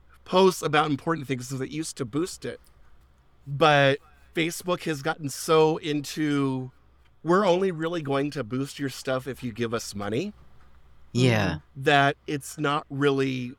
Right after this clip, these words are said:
Speaker 1: worth it. So all you get is, like, there's a cartoonist I like that I follow, and I only see his stuff, but I'll just get hit by the one guy who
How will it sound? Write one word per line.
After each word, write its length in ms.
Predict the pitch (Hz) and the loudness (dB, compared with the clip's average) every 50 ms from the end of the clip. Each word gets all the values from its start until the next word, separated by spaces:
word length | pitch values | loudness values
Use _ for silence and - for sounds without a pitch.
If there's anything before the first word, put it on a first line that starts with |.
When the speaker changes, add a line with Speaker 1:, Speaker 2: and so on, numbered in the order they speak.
| _ _ | _ _
Speaker 1:
worth 240 | 147 147 165 185 180 | -2 -2 -2 0 -2
it. 80 | 160 - - - | -8 -12 -12 -12
So 280 | - - - 180 170 190 | -8 0 4 4 4 4
all 300 | - - 180 175 196 214 | 2 2 4 4 4 4
you 340 | 190 185 196 190 165 147 135 - - | 0 -2 -8 -10 -12 -14 -16 -12 -4
get 360 | 185 190 202 190 185 170 - _ _ _ - | -2 0 0 2 0 -2 -4 _ _ _ -6
is, 540 | 175 165 160 156 156 156 151 151 143 - | -4 -2 0 0 0 0 0 -2 -4 -4
like, 260 | - 156 147 143 143 - _ _ _ _ _ _ _ _ _ - | -2 0 0 0 0 -4 _ _ _ _ _ _ _ _ _ 0
there's 160 | 185 196 196 | 2 2 2
a 60 | 220 | 2
cartoonist 520 | 214 - 240 233 - 415 359 370 302 - - | 2 2 0 0 0 -2 -2 -2 -4 -2 -2
I 100 | 185 160 | 0 0
like 240 | 151 156 135 135 - | 2 2 0 0 0
that 120 | 147 143 | -2 -2
I 80 | 139 135 | -2 -2
follow, 560 | - - 135 135 135 135 135 131 127 110 - _ _ _ _ _ _ _ _ - | -2 0 0 0 0 -2 -4 -4 -6 -10 -12 _ _ _ _ _ _ _ _ -2
and 720 | 175 175 175 175 170 165 165 165 165 165 165 160 165 - - - - - - _ - - | 0 2 2 2 0 -2 -4 -2 -2 0 0 0 -2 -4 -8 -16 -20 -20 -20 _ -8 0
I 140 | - 170 185 | 2 4 4
only 240 | 202 208 220 233 233 | 4 4 2 0 -2
see 240 | - - - 208 202 | -4 -4 -6 -6 -6
his 280 | 170 - 233 254 277 | -2 -2 -2 -2 -2
stuff, 400 | - - - 180 147 147 147 - - - _ _ _ _ _ _ _ | -6 -8 -2 0 0 0 0 -4 -12 -20 _ _ _ _ _ _ _
but 140 | 165 175 185 | 0 4 6
I'll 180 | 190 185 180 175 | 6 6 4 4
just 300 | 170 208 208 - - - | 2 0 -2 -2 -2 -2
get 200 | 202 196 - - _ - | -2 -2 -2 -6 _ -12
hit 340 | 175 175 190 - - _ | -6 -4 -2 -4 -4 _
by 360 | - - 170 160 156 156 151 165 - - | 0 2 4 4 4 4 2 0 0 0
the 80 | 170 | 0
one 440 | 170 170 180 196 202 214 214 214 208 | 0 2 2 4 4 4 2 0 -2
guy 520 | 175 185 175 175 170 170 170 165 160 156 143 131 - - | -2 0 2 2 2 2 2 0 0 -2 -4 -8 -10 -6
who 480 | 202 185 180 170 160 151 151 147 156 | -2 -2 0 0 0 -2 -4 -6 -10